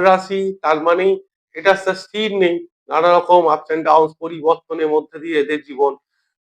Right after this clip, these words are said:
চলতে থাকে। তারপরে এদের একটা জিনিস গড গিফটেড, ঈশ্বর প্রদত্ত মকর রাশি, পেশেন্স, ধৈর্য এবং পরোপকার, মন মানসিকতা অনেক বড় হওয়ার জন্য শেষে ঈশ্বর এদের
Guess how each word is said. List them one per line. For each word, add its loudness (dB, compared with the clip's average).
চলতে 0
থাকে। -4
তারপরে 0
এদের 0
একটা -10
জিনিস -4
গড -2
গিফটেড, -14
ঈশ্বর -2
প্রদত্ত -8
মকর -6
রাশি, -14
পেশেন্স, -8
ধৈর্য -10
এবং 0
পরোপকার, 0
মন 2
মানসিকতা -2
অনেক -2
বড় -2
হওয়ার -2
জন্য -10
শেষে -8
ঈশ্বর -2
এদের 0